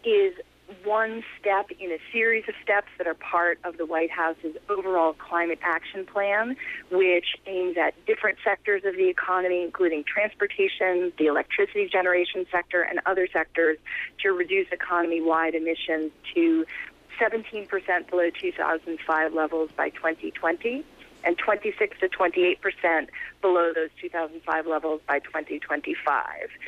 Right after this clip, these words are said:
So the focus up to this summer has really been on public regulation. This is what, uh,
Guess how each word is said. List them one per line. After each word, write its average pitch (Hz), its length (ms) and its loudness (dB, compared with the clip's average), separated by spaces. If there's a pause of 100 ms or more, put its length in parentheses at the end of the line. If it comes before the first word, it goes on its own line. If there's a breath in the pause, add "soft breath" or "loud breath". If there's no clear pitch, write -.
(380 loud breath)
So 202 340 4 (180)
the 202 400 -2 (460)
focus 226 460 2 (260)
up 196 140 0 (220)
to 180 360 0 (120)
this 180 100 2 (160)
summer 233 300 2
has 185 200 -6
really 185 220 2
been 170 300 0
on 160 260 -4
public 240 400 0
regulation. 170 840 0 (960 loud breath)
This 277 180 2 (180)
is 185 300 4 (140)
what, 175 440 2 (240)
uh, 165 420 0